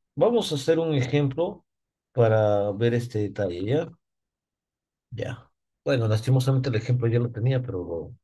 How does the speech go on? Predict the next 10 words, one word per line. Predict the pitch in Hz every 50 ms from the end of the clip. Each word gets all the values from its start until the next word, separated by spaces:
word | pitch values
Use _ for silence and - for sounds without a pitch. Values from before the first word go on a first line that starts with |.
| _
tuve | - 104 101 -
que | -
borrar. | 87 80 82 78 73 67 127 - - - _ _ _ _ _ _ _ _ _ _ _ _ _ _ _ _ _ _ _ _ _ _ _ _ _
Ya. | - - - - - - - _ _ _ _ _ _ _ _ _ _ _ _ _ _ _ _ _ _ _ _ _ _ _ _ _ _ _ _ _ _ _ _ _ _ _ _ _ _ _ _
Vamos | - 113 110 113 117 110 113
con | 113 110 107
un | 98
ejemplo | 90 - 85 82 - 98
acá. | - - - - - - _ _ _ _ _ _ _ _ _ _ _ _ _ _ _ _ _ _ _ _ _ _ _ _ _ _ _ _ _ _ _ _ _ _ -
Ejemplo, | 117 104 98 95 - - 95 90 87 - 123 - -